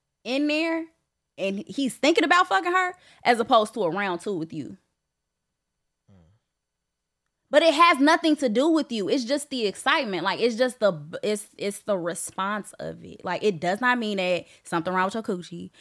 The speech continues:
Speaker 1: It don't mean that something is wrong with the sex that y'all have. That's just how men are wired.
Speaker 2: Hmm.
Speaker 1: New pussy excites them.
Speaker 2: New pussy is exciting.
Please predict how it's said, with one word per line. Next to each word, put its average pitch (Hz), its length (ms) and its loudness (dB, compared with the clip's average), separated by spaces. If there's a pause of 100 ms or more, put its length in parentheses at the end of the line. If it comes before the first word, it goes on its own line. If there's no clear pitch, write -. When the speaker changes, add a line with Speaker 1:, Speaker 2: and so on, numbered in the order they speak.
(160)
Speaker 1:
It 185 120 -4
don't 185 220 0
mean 214 380 -4
that 190 480 2
something 202 320 -2
is 185 100 -4
wrong 185 340 2
with 185 180 -4
the 160 80 -6
sex 175 260 -4
that 170 160 -10
y'all 165 200 -2
have. 170 440 -4 (440)
That's 175 200 -4
just 170 160 -2
how 170 160 -2
men 156 220 -2
are 131 100 -10
wired. - 420 -12 (500)
Speaker 2:
Hmm. 90 340 -20
Speaker 1:
New 185 120 -2
pussy 170 340 -4
excites - 380 -10
them. - 240 -18 (1200)
Speaker 2:
New 135 140 -10
pussy 175 380 -6
is 175 100 -6
exciting. 175 460 -6